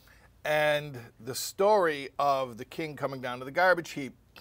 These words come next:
and taking the guy off the garbage heap and bringing him to the palace and, and hugging him and kissing him.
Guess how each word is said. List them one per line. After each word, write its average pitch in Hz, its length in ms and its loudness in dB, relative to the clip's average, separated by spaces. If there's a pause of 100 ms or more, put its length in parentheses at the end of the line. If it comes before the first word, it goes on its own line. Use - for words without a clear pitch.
(260)
and 107 140 -14
taking 123 420 -6
the 113 240 -8
guy 113 280 -4
off 110 200 -6
the 123 80 -12
garbage 156 320 2
heap 156 120 -6
and 113 80 -12
bringing 110 200 -8
him 107 140 -14
to 113 40 -14
the 123 100 -10
palace 156 440 2
and, 104 160 -12 (280)
and 95 140 -18
hugging 156 340 0
him 127 200 -10
and 101 100 -16
kissing 151 360 -6
him. 135 180 -6